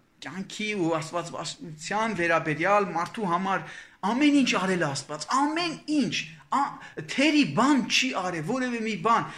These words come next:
չկա մեկը, Հոբի գրքում որևէ վիճի Աստված,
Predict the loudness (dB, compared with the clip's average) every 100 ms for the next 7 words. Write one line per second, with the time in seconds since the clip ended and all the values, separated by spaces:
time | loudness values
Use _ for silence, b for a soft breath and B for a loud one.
0 | B -6 2 4 4 2 0 0 -4 B
1 | B -2 0 0 -2 -2 0 4 4 4
2 | 2 0 -2 0 2 2 2 -4 -4 -4
3 | -6